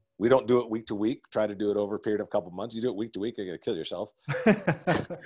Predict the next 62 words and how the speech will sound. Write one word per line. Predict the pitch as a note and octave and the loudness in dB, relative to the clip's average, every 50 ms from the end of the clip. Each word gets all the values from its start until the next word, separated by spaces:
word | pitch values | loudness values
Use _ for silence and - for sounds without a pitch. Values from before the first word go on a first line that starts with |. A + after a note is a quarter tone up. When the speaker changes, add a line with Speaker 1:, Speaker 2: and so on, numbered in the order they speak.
| - _ _ | -20 _ _
Speaker 1:
Like, | - - | -2 2
"Oh, | - - | 4 6
we | C4+ C4+ | 8 8
had | C4+ C4 | 8 8
a | A3 | 8
bad | A#3 B3+ B3+ B3 A#3 | 8 6 6 6 6
week." | A#3 A#3+ A#3+ A#3 G#3 - | 2 0 -2 -2 -2 -2
You | C#3 B2+ | 0 2
know, | B2 | 4
everybody | - B2 A#2+ B2 B2 | 2 4 6 6 6
wants | B2 A#2+ A#2+ - | 6 6 2 0
to | A#2+ | 2
go | A2 A#2 | 2 4
all | A#2 G#2+ G#2 | 4 4 4
nutsos. | A2+ B2+ B2 - G2+ G2 G2 G2 | 2 2 2 2 0 0 0 -2
It's | G2+ - | -6 -8
like, | - F2+ E2 | -8 -8 -6
hang | - F#2 G#2+ C3+ E3 | -6 -4 -4 -2 -2
on. | D3 A2 A2 A2 A2+ A#2+ B2 A2+ - _ _ _ | -2 0 0 0 0 -2 -2 -4 -12 _ _ _
You | G2+ G#2+ | -2 -2
have | A2+ B2 | -2 0
a | |
bad | A#2 A#2 C3 B2+ B2+ | 2 4 4 4 4
Speaker 2:
Yeah. | D3 | 4
Speaker 1:
couple | B2+ A#2+ B2 B2 | 2 2 2 0
months, | A#2 C3 C3 B2+ - | 0 0 -2 -2 -2
that's | A#2+ G#2 - | -4 -6 -6
different. | - - C3+ C3 - _ _ _ _ _ _ G#2 G2 - | 2 4 4 4 4 _ _ _ _ _ _ -10 -10 -8
You | - G2 | -6 -6
have | G2 F#2 | -6 -2
a | |
bad | F#2+ G#2+ A2+ G#2+ | 0 0 0 2
week, | A2 B2 A#2 - | 0 -2 -2 -4
it's | - - | -8 -6
not | G#2 G#2 | -8 -6
the | - G#2+ | -6 -6
end | G2 | -8
of | F#2+ | -8
the | F#2+ | -6
world. | G2 A#2 A#2 F#2+ D#2+ - _ _ - - - - - _ _ _ | -4 -2 -2 -2 -4 -8 _ _ -20 -20 -20 -20 -20 _ _ _
Secondly | - - - D#3 D3+ D3+ D3 B2+ A#2 A#2 A#2 A#2 A2+ | -8 2 2 4 4 4 0 2 4 4 4 6 6
is, | A2+ A2 A2 G#2+ G#2+ G2+ - - - _ A#2+ B2 | 6 6 4 4 2 -2 -6 -12 -12 _ 0 2
I | B2 A#2+ A#2 | 4 4 4
do | B2 D3+ D#3+ | 4 4 4
think | D#3 B2+ G#2+ | 4 0 0
you | A#2 | 0
look | G#2 G#2+ G2+ | 0 0 0
at | A2+ G#2 | -2 -4
money, | G#2 A2+ A#2+ C3+ | -4 -4 -2 0
but | B2 G#2+ | 0 0
I | G2+ G2+ | -2 -2
think | - A#2+ G2+ | -4 -6 -6
there's | G2 G2+ F2 | -4 -4 -2
a | G2 | -2
lot | F#2+ F#2+ G#2 G2 | 0 0 -2 -2
of | F2+ | -4
different | - F2 G#2 F2+ | -10 -12 -10 -8
ways | G#2 G2 F2+ - | -6 -6 -6 -6
of | F2 - | -10 -4
looking | G2 A#2 A2+ - E2+ D#2 | -4 -4 -4 -4 -12 -10
at | D2+ D2 C#2+ | -8 -8 -8
it. | D2 - | -8 -12